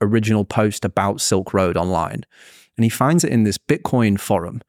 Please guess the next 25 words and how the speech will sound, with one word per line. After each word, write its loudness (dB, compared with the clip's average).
And 2
what 0
the 0
Dread 0
Pirate 0
Roberts -2
did, 2
obviously, -2
when 4
you're 4
at 0
that -2
zero 4
to -4
one 0
stage -6
of -4
a -2
new 2
company, -2
even -2
if -2
it's -8
an -2
illegal 0